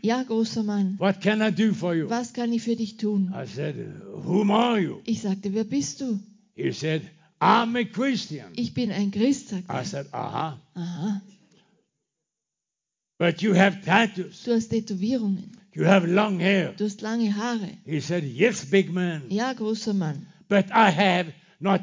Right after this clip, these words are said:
Speaker 2: always been a Christian."
Speaker 1: Aber ich war nicht immer ein Christ.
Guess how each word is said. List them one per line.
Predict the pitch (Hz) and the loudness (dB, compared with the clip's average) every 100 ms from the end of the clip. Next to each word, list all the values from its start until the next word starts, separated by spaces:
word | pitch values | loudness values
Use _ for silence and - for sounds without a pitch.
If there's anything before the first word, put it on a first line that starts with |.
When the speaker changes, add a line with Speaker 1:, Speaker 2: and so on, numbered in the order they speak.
| - | 0
Speaker 2:
always | - 214 180 151 160 - | 4 4 4 0 -6 -2
been | 170 175 151 139 - - | 2 2 2 -4 -10 -10
a | 165 175 | -4 0
Christian." | 180 170 - 113 | 0 -2 -6 -8
Speaker 1:
Aber | 208 214 | -4 -4
ich | 226 | -4
war | 226 247 | -6 -4
nicht | 240 240 | -4 -2
immer | 214 202 | 0 0
ein | 190 196 | 0 0
Christ. | 196 196 - | -2 -2 -6